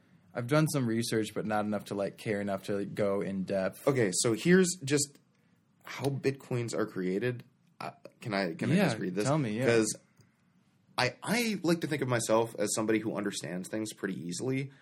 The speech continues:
Speaker 2: or is able to get a general grasp of what a concept is. I read this, and it just, over my head. I couldn't understand it.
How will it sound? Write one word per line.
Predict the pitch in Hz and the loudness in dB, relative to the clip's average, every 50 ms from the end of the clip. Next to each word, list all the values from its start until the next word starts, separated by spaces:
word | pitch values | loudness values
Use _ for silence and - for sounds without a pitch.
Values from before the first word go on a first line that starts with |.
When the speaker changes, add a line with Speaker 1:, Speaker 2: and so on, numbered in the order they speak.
| _ _ _ | _ _ _
Speaker 2:
or | - 107 101 95 85 | 0 2 2 2 2
is | 73 98 92 | 0 0 0
able | 101 101 95 101 | 0 0 0 0
to | 101 | -2
get | 98 92 | -2 -2
a | 92 | -2
general | 90 98 98 101 95 90 90 | -4 -4 -4 -4 -4 -4 -6
grasp | - - 87 82 85 85 98 - - - 90 | -6 -6 -4 -4 -2 -2 -4 -4 -4 -8 -8
of | 92 90 | -6 -4
what | 92 92 92 | -4 -4 -4
a | |
concept | - - - - 71 80 92 95 - 117 127 127 - | -6 -10 -14 -12 -10 -10 -8 -4 -4 -4 -4 -2 -2
is. | 151 151 160 156 - - - - - - - _ _ - | -2 -2 -2 -4 -6 -12 -14 -20 -20 -20 -20 _ _ -8
I | - 127 | -6 -4
read | 147 143 151 147 131 90 | -2 0 0 0 0 2
this, | 107 120 131 131 - - - - _ _ _ _ _ _ _ _ _ _ _ | 0 2 2 0 -2 -6 -8 -14 _ _ _ _ _ _ _ _ _ _ _
and | 110 113 110 | -6 -2 -2
it | 110 - | -2 -2
just, | - 95 98 92 - - - _ _ _ _ _ _ _ _ - _ _ _ _ _ _ _ _ _ _ - | -2 -2 -2 -2 -4 -6 -8 _ _ _ _ _ _ _ _ -20 _ _ _ _ _ _ _ _ _ _ -4
over | 123 113 - 92 | -4 -4 -2 -4
my | 87 76 | -8 -8
head. | - - - - - - - _ _ - _ - _ _ _ _ _ _ _ _ _ _ | -8 -10 -14 -16 -18 -20 -20 _ _ -20 _ -20 _ _ _ _ _ _ _ _ _ _
I | 110 110 | -12 -8
couldn't | - 147 123 117 | -6 -4 -4 -4
understand | 107 92 90 - - 101 87 67 - | -4 -4 -6 -6 -6 -6 -6 -6 -8
it. | - - | -14 -18